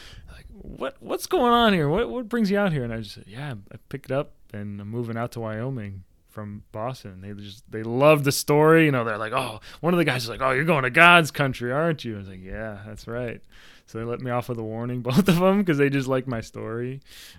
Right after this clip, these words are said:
And, um, yeah, I ended up getting there. I started in Casper. Casper is right in the middle of the state. It's, uh, it's the second most populated city, and that <laughs> means fifty thousand in Wyoming terms.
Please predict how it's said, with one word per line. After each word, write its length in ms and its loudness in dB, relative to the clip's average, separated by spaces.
And, 320 -12
um, 500 -16
yeah, 140 -6
I 80 -4
ended 180 -2
up 140 -6
getting 260 -2
there. 360 -8
I 60 -10
started 400 -2
in 120 -6
Casper. 760 2
Casper 360 6
is 80 2
right 160 4
in 80 2
the 60 4
middle 180 2
of 60 -2
the 60 -8
state. 400 -10
It's, 280 -10
uh, 220 -4
it's 180 -4
the 120 -6
second 460 -2
most 220 -2
populated 640 -4
city, 420 -10
and 140 -10
that 160 -6
<laughs> 0 -
means 300 -4
fifty 260 -6
thousand 520 -8
in 120 -10
Wyoming 400 -12
terms. 480 -20